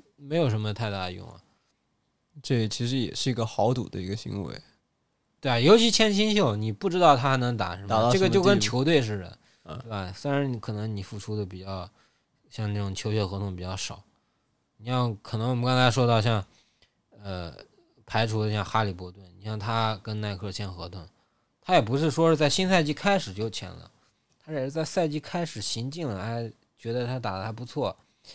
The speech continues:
Speaker 1: 品牌给了一份合同。那这个合同呢，可能你就甚至像塔克，对吧？
Speaker 2: 嗯。
Speaker 1: 塔克是有自己的这种P E logo 的，
Speaker 2: 啊。
Speaker 1: 对吧？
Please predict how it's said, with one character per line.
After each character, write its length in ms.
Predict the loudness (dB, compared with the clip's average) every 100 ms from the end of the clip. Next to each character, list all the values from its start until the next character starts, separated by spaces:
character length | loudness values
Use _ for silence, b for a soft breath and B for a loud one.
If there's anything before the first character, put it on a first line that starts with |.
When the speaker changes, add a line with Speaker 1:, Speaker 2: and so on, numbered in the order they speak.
| B
Speaker 1:
品 140 | _ -12
牌 160 | -8
给 140 | -6 -6
了 80 | -8
一 60 |
份 160 | -8 -10
合 160 | -12 -18
同。 180 | -20 -20
那 80 | -16
这 160 | -6 -4
个 80 |
合 180 | -2 -2
同 160 | -2 -2
呢， 80 | -4
可 140 | -4
能 220 | -6 -6 -8 b b b b _
你 120 | -10
就 140 | -2 0
甚 240 | 2 2
至 100 | 4
像 160 | 2 2
塔 220 | -2 -8
克， 300 | -2 -2 -2 -8 _ _ _ _
对 100 | -2
吧？ 140 | 2 4
Speaker 2:
嗯。 40 |
Speaker 1:
塔 200 | 4 2
克 180 | 4 2
是 80 | 4
有 80 | 2
自 160 | 2
己 100 | 0
的 280 | 0 0 -2 -6 _ _ _
这 100 | -14
种 140 | -10
P 260 | -4 0 2
E 60 |
logo 380 | 6 6 6 2
的， 140 | -2 -12 _
Speaker 2:
啊。 180 | -10 -10 -10
Speaker 1:
对 80 | -8
吧？ 280 | -6 -6